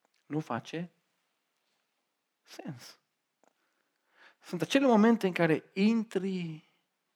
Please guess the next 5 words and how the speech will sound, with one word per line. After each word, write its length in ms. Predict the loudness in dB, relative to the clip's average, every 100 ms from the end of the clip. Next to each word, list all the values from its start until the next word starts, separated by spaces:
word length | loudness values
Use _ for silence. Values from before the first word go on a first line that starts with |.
| _ _ -10
în 220 | -8 -8
hăurile 1200 | -12 -14 -2 0 0 0 -2 0 0 0 -2 -10 _ _ _ _ _
neînțelegerii 1200 | -2 -2 -2 -4 0 2 2 0 0 -4 -4 -10
lui 300 | -6 -6 -6 _
Dumnezeu. 840 | -14 -12 -12 -14 -14 -16 -16 -20